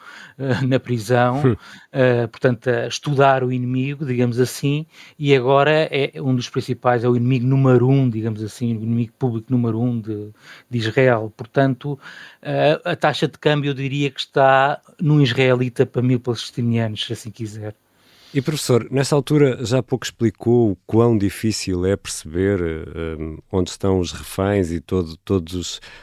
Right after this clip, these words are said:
Speaker 2: todas as táticas que Israel está a usar, e, e basta lembrar que há túneis que estão a dezenas de metros de profundidade, cinquenta, sessenta, segundo os relatos.
Speaker 1: Uhum.
Speaker 2: Israel terá alguma noção real,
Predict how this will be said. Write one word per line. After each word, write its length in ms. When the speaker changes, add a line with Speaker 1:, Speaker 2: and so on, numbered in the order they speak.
Speaker 2:
todas 320
as 140
táticas 680
que 140
Israel 600
está 260
a 60
usar, 420
e, 460
e 40
basta 320
lembrar 360
que 400
há 140
túneis 580
que 100
estão 420
a 200
dezenas 880
de 180
metros 420
de 100
profundidade, 720
cinquenta, 580
sessenta, 580
segundo 340
os 120
relatos. 460
Speaker 1:
Uhum. 80
Speaker 2:
Israel 540
terá 380
alguma 540
noção 880
real, 880